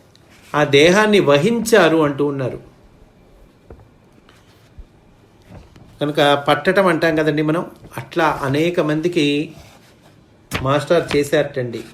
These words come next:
ఆ సేవ కూడా మాస్టర్ చేశారట. అది కూడా పున్నయ్య శాస్త్రి గారు ఇక్కడ మనకి తెలియచేస్తూ ఉన్నారు.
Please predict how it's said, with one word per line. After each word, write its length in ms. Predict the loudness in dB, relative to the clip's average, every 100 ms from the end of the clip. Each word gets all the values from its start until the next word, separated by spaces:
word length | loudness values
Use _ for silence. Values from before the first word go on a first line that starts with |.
| -6
ఆ 120 | -2 0
సేవ 320 | 0 0 2
కూడా 500 | 2 0 0 -2 0
మాస్టర్ 440 | -2 -4 -6 -8 -6
చేశారట. 440 | -8 -6 -10 -12 -16 -16 -20 -20 _ -20 -20 -8
అది 160 | -2 2
కూడా 180 | 4
పున్నయ్య 340 | 4 2 0 0
శాస్త్రి 380 | 0 -2 -4 -2
గారు 400 | 0 -2 -4 -8 -12
ఇక్కడ 200 | -10 -6
మనకి 360 | -4 -4 -4 -6
తెలియచేస్తూ 760 | -4 -2 -2 -2 -6 -8 -12 -14
ఉన్నారు. 380 | -14 -18 -20